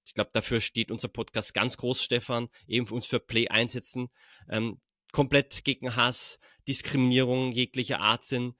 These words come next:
gegen Homophobie und natürlich auch, äh, sind, äh, mit unseren Ehrenfrauen, denke ich mal, Pa-, Paradebeispiel dafür, komplett gegen Gewalt für Frauen, verurteilen das aufs Schärfste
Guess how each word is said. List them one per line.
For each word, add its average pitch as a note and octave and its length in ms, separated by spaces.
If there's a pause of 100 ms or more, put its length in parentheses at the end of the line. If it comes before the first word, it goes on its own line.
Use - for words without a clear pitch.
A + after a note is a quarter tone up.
(260)
gegen C3 280
Homophobie B2+ 760 (320)
und A#2 280
natürlich A#2+ 400
auch, A2+ 260
äh, G2 240 (1000)
sind, - 420
äh, G2+ 760
mit D2+ 280
unseren - 280
Ehrenfrauen, A2+ 640
denke A2 220
ich G#2 60
mal, G#2+ 200
Pa-, G#2 280
Paradebeispiel G#2 680
dafür, A#2 440 (240)
komplett A#2 380
gegen A#2 280 (320)
Gewalt G#2+ 280
für - 120
Frauen, A2 360
verurteilen A2+ 500
das A2+ 200
aufs - 180
Schärfste A#2+ 540